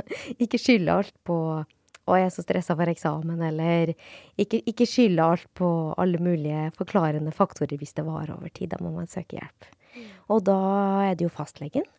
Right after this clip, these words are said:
Speaker 1: eller, eh, en gynekolog som kan, eh, sjekke ut at alt er som det skal.
Speaker 2: Mm.
Speaker 1: Mm.
Speaker 2: Ja. Veldig glad for at vi tar en prat om dette.
Speaker 1: Mm.
Speaker 2: Så det kan skje både etter vaksin og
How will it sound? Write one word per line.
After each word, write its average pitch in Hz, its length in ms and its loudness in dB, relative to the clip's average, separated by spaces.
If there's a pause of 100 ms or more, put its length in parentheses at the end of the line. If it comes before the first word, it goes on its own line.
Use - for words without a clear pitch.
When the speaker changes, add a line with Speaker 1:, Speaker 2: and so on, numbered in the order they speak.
(120)
Speaker 1:
eller, 185 380 -2
eh, 165 380 -8
en 156 260 -10
gynekolog 202 640 -4
som 226 240 -8
kan, 180 480 -4
eh, 175 120 -6 (360)
sjekke - 320 0
ut - 140 -6
at - 380 -10 (100)
alt - 180 -12
er 180 80 -8
som - 160 -14
det - 80 -18
skal. - 240 -20 (340)
Speaker 2:
Mm. 202 180 -10 (300)
Speaker 1:
Mm. 170 180 -6 (280)
Speaker 2:
Ja. 254 80 -14 (1040)
Veldig 240 460 0
glad 202 220 -2
for - 140 -8
at - 80 -16
vi 196 100 -8
tar 196 240 -8
en 196 220 -8
prat 202 320 -4
om 190 100 -2
dette. - 280 -4 (200)
Speaker 1:
Mm. 269 160 4
Speaker 2:
Så 202 220 2
det 254 160 2
kan 269 160 0
skje 285 400 0 (160)
både 226 380 -4 (240)
etter 196 340 -10
vaksin 311 460 -2 (100)
og 254 300 4